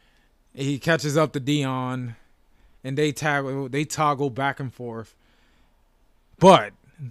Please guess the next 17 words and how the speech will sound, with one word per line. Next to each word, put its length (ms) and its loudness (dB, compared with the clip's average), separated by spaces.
Tyreek 460 0
Hill, 400 -4
Devin 300 0
Hester, 540 -8
Tyreek 420 -2
Hill, 360 -6
Devin 300 0
Hester, 480 -4
and 200 -2
Tyreek 580 6
Hill. 380 4
Tyreek 560 8
Hill 380 2
is 100 -12
just 300 0
too 220 6
much, 500 4